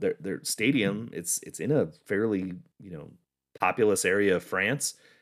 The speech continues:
And they were able to, you know, it's, it's hosted the World Cup in ninety-eight. It hosted the, the Euros in twenty sixteen. Like, it, it's, it's a cool place to go. And it, it, like I said, it's been the first time that they had been relegated in twenty years.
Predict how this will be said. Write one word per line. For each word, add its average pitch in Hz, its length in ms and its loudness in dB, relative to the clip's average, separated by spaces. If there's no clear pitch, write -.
And 80 240 -6
they 85 120 0
were 87 180 0
able 90 280 0
to, - 220 -6
you 90 340 -6
know, 80 100 -8
it's, 85 200 -8
it's 87 160 -10
hosted 90 680 -2
the - 60 -12
World 117 300 2
Cup 131 240 4
in 92 80 0
ninety-eight. 90 720 2
It 78 280 -12
hosted 85 460 -8
the, 80 220 -10
the 82 140 -14
Euros 120 580 4
in 87 100 -6
twenty 101 220 -6
sixteen. 117 640 -4
Like, 85 200 -4
it, 85 140 -6
it's, - 320 -8
it's - 160 -2
a 113 60 6
cool 143 340 6
place 117 360 2
to 90 100 -2
go. 104 520 2
And 90 220 -4
it, 82 160 -6
it, 90 100 -10
like 87 120 -6
I 87 60 2
said, 110 240 4
it's 78 140 -6
been 82 140 -8
the 82 80 -6
first - 280 -4
time 90 220 -6
that 90 100 -6
they 82 140 -2
had 85 160 -4
been 80 420 -6
relegated 90 520 0
in 82 140 -4
twenty 92 280 -6
years. 92 520 -2